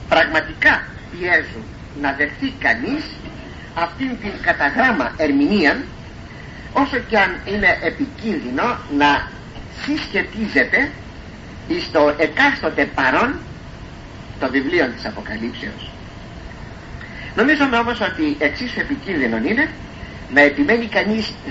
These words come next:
διαρκώς στο να μένει η ερμηνεία της Αποκαλύψεως έξω από την εποχή του, όταν αυτή η ίδια η εποχή του πιέζει τα πράγματα να δοθεί αυτή η ερμηνεία. Δηλαδή,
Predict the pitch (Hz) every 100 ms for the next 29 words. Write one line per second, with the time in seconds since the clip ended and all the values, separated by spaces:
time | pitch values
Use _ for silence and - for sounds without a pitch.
0 | - 143 117 110 - 175 269 294 - -
1 | - - - 147 147 175 262 220 139 113
2 | 139 147 143 185 254 220 - - - -
3 | 113 120 123 226 262 - - - - 254
4 | 320 - 156 135 135 123 120 117 120 -
5 | 123 127 240 294 - - - - - -
6 | - 247 269 240 226 - 185 196 - 277
7 | 285 - 214 285 208 147 - 165 151 151
8 | - 226 147 120 - - - - - -
9 | - 233 311 339 233 139 135 120 127 147
10 | 330 349 - - - - - - 165 151
11 | 180 247 285 - - - 135 - 165 214
12 | 247 - 139 127 113 110 104 - - -
13 | - - - - - - - - - -
14 | - - 233 240 277 294